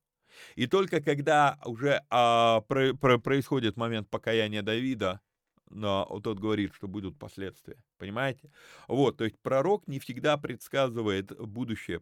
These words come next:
Пророк — это тот, кто говорит мысли Бога. И вот здесь вот, э, как раз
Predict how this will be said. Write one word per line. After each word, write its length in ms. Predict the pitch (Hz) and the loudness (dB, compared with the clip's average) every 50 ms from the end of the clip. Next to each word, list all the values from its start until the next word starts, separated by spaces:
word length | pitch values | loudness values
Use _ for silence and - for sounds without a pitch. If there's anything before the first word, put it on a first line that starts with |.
| _ - | _ -4
Пророк — 520 | - 117 120 120 120 135 165 202 196 - - | 2 4 4 4 4 4 2 0 -2 -2 -6
это 200 | 113 - - 107 | -8 -8 -8 -10
тот, 220 | - - 147 143 143 | -8 -6 -8 -8 -8
кто 200 | _ - 139 113 | _ -6 -6 -6
говорит 540 | 101 98 107 113 113 110 117 135 143 143 - | -4 -4 -4 -2 -2 -2 -2 -4 -8 -8 -10
мысли 320 | 110 113 110 - 110 113 | -10 -10 -10 -8 -8 -6
Бога. 340 | 110 110 117 110 98 87 - _ - - - - _ | -4 -2 -2 -2 -2 -4 -8 _ -20 -20 -20 -16 _
И 120 | - 123 | -4 0
вот 200 | 127 147 151 139 | 2 2 2 0
здесь 500 | 127 127 135 139 165 208 233 240 - - 147 | -2 -8 -10 -8 -4 -2 -2 -2 -2 -4 -4
вот, 300 | 131 127 127 135 - _ _ _ - | -2 -2 -2 -2 -4 _ _ _ -4
э, 200 | - 123 123 120 | 0 0 0 2
как 200 | - 127 120 - | 0 0 0 0
раз 220 | 151 160 165 165 | 2 2 2 0